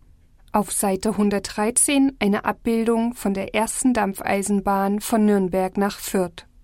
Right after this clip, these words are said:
Das Bild zeigt Umstehende, Männer, Frauen und Kinder und einen Reiter,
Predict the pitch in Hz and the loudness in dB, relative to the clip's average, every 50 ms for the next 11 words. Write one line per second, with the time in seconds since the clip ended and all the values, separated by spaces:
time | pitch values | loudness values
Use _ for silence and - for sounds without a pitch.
0 | - - _ - _ - - - - - - 202 190 - - - 240 262 285 311 | -20 -20 _ -20 _ -20 -20 -20 -12 -6 -4 -2 -2 -2 -2 0 2 2 2 0
1 | - - - - - 208 196 202 208 - - - - - - 220 214 208 208 - | -2 -4 -4 -2 0 2 2 0 -2 -4 -8 -12 -8 -2 0 2 4 4 2 0
2 | - - - 220 214 214 214 220 220 214 233 233 240 262 262 - - - _ - | -2 0 0 2 2 2 2 2 2 2 2 0 0 -2 -4 -8 -18 -20 _ -6
3 | - 208 202 202 208 214 220 220 220 - - - - 196 196 202 214 214 214 208 | -2 2 2 4 4 4 4 2 0 -2 -6 -2 0 2 2 4 2 2 0 -2
4 | 185 - - - 220 220 220 220 226 226 226 226 233 - - 214 220 - - 175 | -4 -6 -4 -2 0 2 2 4 4 2 2 0 0 -2 -2 -2 0 0 -2 -2
5 | 180 185 185 185 175 - 196 202 220 226 - - 240 240 240 240 | -2 -2 -2 -4 -2 -2 0 0 0 -2 -2 -2 -2 -2 -2 -4